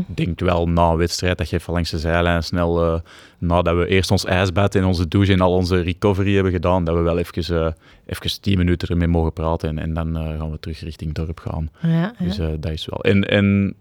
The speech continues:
Speaker 1: strikt qua gsm's en social media, dat hebben we ooit eens een keer in de jeugd geprobeerd en, eh, dat werkte toch niet, dus
Speaker 2: Van het, eh, aan de kant
Speaker 1: Maar ik ben
Speaker 2: te
Speaker 1: niet
Speaker 2: laten.
Speaker 1: in, ja, aan de kant laten. Sommige mensen zeggen, "Oh ja, ik kan niet kijken," maar ik denk, "Ja, waarom?"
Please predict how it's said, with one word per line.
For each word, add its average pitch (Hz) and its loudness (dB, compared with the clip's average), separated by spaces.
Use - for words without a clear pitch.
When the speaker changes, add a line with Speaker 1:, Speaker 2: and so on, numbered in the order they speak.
Speaker 1:
strikt - 0
qua 98 4
gsm's 101 4
en 95 4
social 95 2
media, 92 4
dat 104 4
hebben 104 4
we 95 6
ooit 110 6
eens 107 -2
een 104 0
keer 104 2
in 104 4
de 98 4
jeugd 101 6
geprobeerd 101 2
en, 90 2
eh, 85 2
dat 82 0
werkte 90 -2
toch 92 -2
niet, 90 0
dus 87 -2
Speaker 2:
Van 185 6
het, 185 2
eh, 214 -2
aan 165 2
de 165 2
kant - -8
Speaker 1:
Maar 107 4
ik 117 4
ben 120 6
Speaker 2:
te 120 6
Speaker 1:
niet 120 4
Speaker 2:
laten. 117 2
Speaker 1:
in, 107 2
ja, 110 8
aan 104 4
de 98 2
kant 92 2
laten. 90 0
Sommige 98 4
mensen 98 4
zeggen, 92 4
"Oh 98 6
ja, 98 6
ik 90 2
kan 92 0
niet 107 4
kijken," 113 2
maar 90 2
ik 123 -20
denk, 82 -6
"Ja, 76 -6
waarom?" 80 -4